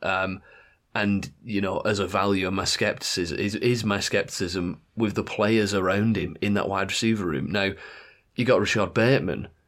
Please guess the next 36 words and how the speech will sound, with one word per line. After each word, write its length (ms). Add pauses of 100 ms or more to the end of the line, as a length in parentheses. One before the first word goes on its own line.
(140)
who's 220
going 220
as 120
the 80
wide 200
receiver 300
seventy-one, 600
about 260
two 240
rounds 320
later 220
than 140
Flowers, 440 (640)
hasn't 500
yet 260
shown 360
any 280
signs 460
of 80
breaking 440
out 120
into 300
the 100
wide 240
receiver 560
that, 220 (240)
that 200
sort 320
of 200
fantasy 480
players 380
have 160
wanted 560
him 180
to 140
be, 440